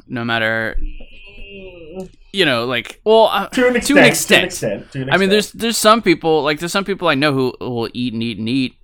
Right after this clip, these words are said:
Speaker 1: and they're gonna gain weight. You know, and same with s-, some other, you know, bigger people. Not saying that they're doing all this,
Speaker 2: Yeah,
Speaker 1: like, hard
Speaker 2: yeah.
Speaker 1: fitness stuff, but, I mean, maybe they're not eating, you know, like,
Speaker 2: Yeah,
Speaker 1: McDonald's
Speaker 2: yeah.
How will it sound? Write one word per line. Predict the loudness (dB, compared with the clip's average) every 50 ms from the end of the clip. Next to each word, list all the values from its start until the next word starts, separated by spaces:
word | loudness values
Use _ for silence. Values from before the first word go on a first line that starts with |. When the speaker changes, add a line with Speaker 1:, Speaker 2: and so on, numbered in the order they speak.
| _
Speaker 1:
and | -8 -6 -4 -4 -4 -4 -6 -8 -10 -12 -16 _ _ _ _ -6
they're | 0 2 2 2
gonna | 2 0 -2
gain | -2 -2 -2 -2 -2
weight. | -2 -2 -4 -6 -8 _ _ -20 -20 -20 -20 -20 -20 _ _ -20 -20 -12 -8
You | -6 -4
know, | -2 -2 -4
and | -4 -4
same | 0 0 2 2
with | 2 0 -2 -2 -6
s-, | -8 -8 -8 -8 -4
some | -4 -2 0
other, | 0 0 2 0 0 0
you | -2 -2
know, | -4 -4 -4
bigger | -4 -4 -4 -4 -6
people. | -6 -6 -8 -6 -4 -4 -4 0
Not | 2 0 0 0 0
saying | 0 0 0 0 0
that | -2 -4 -4
they're | -6 -6 -6 -6
doing | -6 -6 -6 -6
all | -6 -4
this, | -2 -2
Speaker 2:
Yeah, | -2 -2
Speaker 1:
like, | -4 -6
hard | -6 -6 -4 -4
Speaker 2:
yeah. | -6 -6
Speaker 1:
fitness | -8 -8 -10 -12 -12
stuff, | -10 -8 -8 -8 -10 -10 _
but, | -10 -10 -8
I | -8
mean, | -8 -8 -6 -4
maybe | -4 -4 -4 -4 -4
they're | -4 -2
not | -2 -2 -2 -4
eating, | -6 -6 -6 -4 -4 -6 -6 -6
you | -8
know, | -8 -10 -10 -10
like, | -12 -12 -14 -16 _
Speaker 2:
Yeah, | _ _ -20 -20 -20 -12 -10
Speaker 1:
McDonald's | -8 -8 -4 -2 0 2 2 2 2 0 -4 -8 -10 -12 -12 -14
Speaker 2:
yeah. | -12 -8 -6 -6 -6 -6 -8